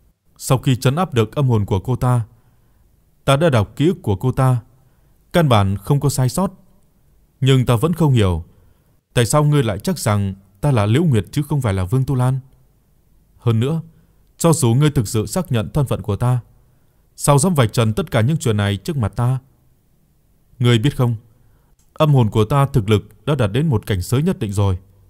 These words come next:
Cộng pháp khí bản mệnh gia trì, nghiền chết ngươi dễ như bóp nát một con gà vậy. Ngươi còn có tự tin cởi bỏ vỏ bọc của ta sao?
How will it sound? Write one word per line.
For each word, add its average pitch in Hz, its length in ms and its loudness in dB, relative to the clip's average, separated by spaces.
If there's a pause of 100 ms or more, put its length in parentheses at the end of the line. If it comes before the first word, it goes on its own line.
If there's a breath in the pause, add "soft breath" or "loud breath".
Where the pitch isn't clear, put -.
(500)
Cộng 117 240 2
pháp 156 180 0
khí 196 100 -4
bản 110 220 0
mệnh 110 140 -2
gia 135 200 -2
trì, 95 300 -2 (720)
nghiền 120 240 4
chết 196 200 0
ngươi 156 380 2 (360)
dễ 143 200 0
như 135 120 2
bóp 127 200 -4
nát 175 180 -2
một 110 160 -2
con 127 160 0
gà 104 180 2
vậy. 92 240 -4 (1040)
Ngươi 147 200 4
còn 113 200 0
có 156 200 0
tự 123 180 2
tin 156 200 2
cởi 110 120 0
bỏ 95 340 0
vỏ 110 200 0
bọc 98 180 -2
của 101 120 -4
ta 131 160 -2
sao? 131 300 -2